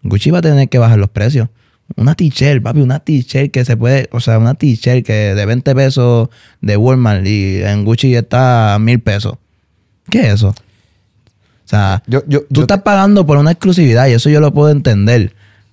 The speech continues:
Speaker 1: Tú estás pagando por una exclusividad porque tú entras a Gucci de Molo San Juan y te tratan como reyes. Pero si nadie entra a esa Gucci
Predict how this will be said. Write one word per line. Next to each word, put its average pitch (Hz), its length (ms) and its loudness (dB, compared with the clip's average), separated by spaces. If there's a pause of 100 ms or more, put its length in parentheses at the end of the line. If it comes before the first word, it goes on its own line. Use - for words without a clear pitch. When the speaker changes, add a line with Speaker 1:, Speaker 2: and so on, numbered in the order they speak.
(220)
Speaker 1:
Tú - 240 -14
estás 117 180 -6
pagando 151 340 2
por 143 120 2
una 139 80 4
exclusividad 131 420 0
porque 151 160 0
tú 117 120 0
entras 135 260 0
a 120 140 2
Gucci 123 260 0
de 120 160 4
Molo 110 200 2
San 107 200 0
Juan 117 180 2
y 113 240 2 (760)
te 101 100 -4
tratan 104 320 -2
como 110 240 2
reyes. 104 380 0 (500)
Pero 98 220 0
si 101 100 -2
nadie 151 380 2
entra 165 240 0
a - 20 0
esa 151 140 0
Gucci 123 500 0